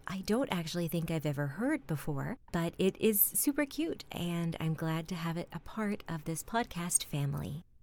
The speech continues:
Our validation space comes from Strong for Life. The myth is that bad parenting leads to mental health challenges.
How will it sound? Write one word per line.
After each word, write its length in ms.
Our 320
validation 800
space 680
comes 560
from 520
Strong 580
for 280
Life. 540
The 100
myth 400
is 340
that 320
bad 340
parenting 680
leads 360
to 100
mental 380
health 380
challenges. 800